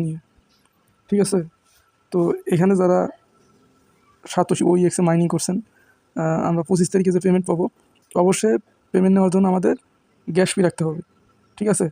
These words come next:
কোরের যেরকম আমরা কোর উইথড্র দিছি, গ্যাস ফি লাগছে, আমাদের কোর, কোর আনতে হবে, ওইএক্স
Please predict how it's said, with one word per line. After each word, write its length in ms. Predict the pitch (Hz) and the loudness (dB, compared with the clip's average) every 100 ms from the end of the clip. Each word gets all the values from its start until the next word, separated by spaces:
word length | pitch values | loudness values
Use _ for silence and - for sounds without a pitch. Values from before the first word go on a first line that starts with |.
| - _ - - | -8 _ -12 -2
কোরের 220 | 190 190 190 | 2 2 2
যেরকম 260 | 185 185 190 - | 0 0 0 -2
আমরা 120 | 175 170 | -4 -2
কোর 80 | 180 | 0
উইথড্র 160 | 185 170 175 | 0 0 -2
দিছি, 140 | - 180 | -2 -2
গ্যাস 100 | 170 | -2
ফি 60 | 180 | -2
লাগছে, 180 | 175 - 247 - _ 180 | -4 -4 -8 -10 _ -4
আমাদের 200 | 180 214 - | -2 -2 -2
কোর, 120 | 185 - | -2 -2
কোর 100 | 202 190 | 0 0
আনতে 140 | 175 202 | 2 0
হবে, 160 | 208 330 - _ _ _ _ _ | 2 -2 -4 _ _ _ _ _
ওইএক্স 380 | 180 190 214 | 2 4 2